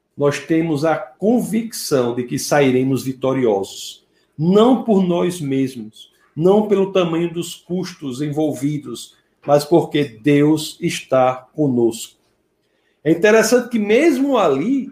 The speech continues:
já no final do ministério de Jesus aqui na terra, os discípulos ainda não haviam entendido isso. Ainda não haviam entendido isso.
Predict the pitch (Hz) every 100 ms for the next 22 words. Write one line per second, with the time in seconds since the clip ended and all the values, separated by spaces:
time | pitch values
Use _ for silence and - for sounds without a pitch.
0 | - 147 180 175 160 - 180 143 139 196
1 | 185 160 160 156 143 - 139 160 156 127
2 | 123 _ _ _ 143 143 165 156 139 175
3 | 156 160 139 - 180 190 151 - - 170
4 | 196 160 - _ _ _ _ _ 135 143
5 | 170 190 - 185 233 311 220 156 180 160
6 | 170 214 185 175 185 190 175 131 156 202
7 | 214 214 226 226 151 156 233 247 135 107
8 | - - - - - _ _ _ 143 175
9 | 226 202 233 226 151 165 202 214 214 208
10 | 160 160 208 214 120 98 - -